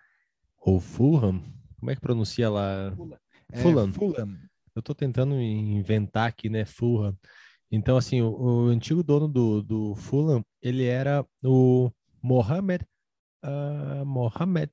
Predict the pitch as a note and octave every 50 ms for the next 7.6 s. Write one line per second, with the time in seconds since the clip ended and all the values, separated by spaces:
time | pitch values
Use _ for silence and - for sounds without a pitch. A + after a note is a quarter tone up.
0 | - - - A#2+ A2+ - - E3+ F#3 F#3 F3+ F3+ F3 - - - - - _ _
1 | _ _ - - F#3 G#3+ - - - D#3+ B2+ A2 G#2 G2 F#2 _ - - - -
2 | _ _ _ _ _ - F3 F3 F#3 G3+ A3 A3+ G#3+ - _ _ _ _ _ -
3 | C3 C3 B2 A#2 A2 E3+ F3+ G3 F#3+ D#3+ E3 D#3+ E3 F#3 F#3 - - D3+ B2 A2+
4 | A2 G#2+ G2+ - - - _ _ _ _ _ _ _ _ _ _ _ _ _ _
5 | _ _ _ - A#2 C3 E3 F#3 F3 - - B2+ B2 A#2 A#2 B2+ C#3+ D3+ C3+ -
6 | - C3 A#2 B2 C3 C3 - - - - A#2+ A#2+ A2+ A2 A2 G#2+ G#2+ G#2+ G#2+ G#2+
7 | A2+ A#2 A2 A2 A2 A2 B2+ D#3+ F#3+ F#3+ E3